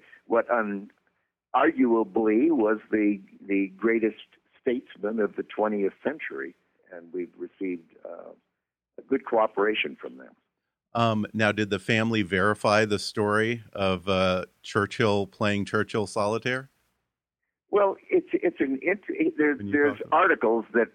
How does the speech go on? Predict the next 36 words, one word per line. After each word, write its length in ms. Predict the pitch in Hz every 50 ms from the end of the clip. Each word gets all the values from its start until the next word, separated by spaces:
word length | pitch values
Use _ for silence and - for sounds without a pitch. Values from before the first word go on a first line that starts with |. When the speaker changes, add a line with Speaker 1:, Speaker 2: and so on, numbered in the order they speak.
| _ 107
Speaker 1:
that 180 | 113 110 - -
report 500 | 107 107 - - - 151 151 147 147 -
that 100 | 123 113
he 80 | 110
played 320 | 104 - - 139 131 123 - - - -
solitaire 720 | 123 123 139 135 110 - - - 98 90 92 92 90 - -
a 200 | 107 98 92 92
lot. 380 | 92 95 98 95 - - - - _ _ _ _ _ _ _ _
Speaker 2:
Hmm. 140 | 143 117 95 - -
Speaker 1:
Uh, 380 | 104 101 98 101 98 98 98 90 87 - _ _ _
I 120 | - 107 117 - -
saw 300 | 120 107 101 98 95 92
a 40 |
clipping 520 | - - - - 123 123 - - 98 92 -
from 180 | - 95 90
a 40 | 82
newspaper 600 | 85 98 110 117 - _ - 98 87 82 - 90
the 140 | 82 92 92
other 160 | 92 85 -
day 260 | 82 87 92 92 98
where 160 | 104 101 95 87
the 140 | 82 90
people 380 | - - 127 135 - - 107 107
on 140 | 107 101 98
an 140 | 95 92 98
airplane 600 | 107 127 135 - - 101 98 90 82 80 87 85
with 140 | 85 85 165
him, 280 | 92 95 98 104 - - _ _ _ _ _ _ _ _ -
after 340 | 107 117 - - - 107 107
he'd, 120 | 101 95
I 140 | 98 95 98
believe, 420 | 98 - 113 107 120 - 147 101
had 300 | 104 110 104 104 98 85
an 180 | 98 92 82 90
illness, 380 | 107 120 143 139 104 87 80 - _ 98
uh, 120 | 92 92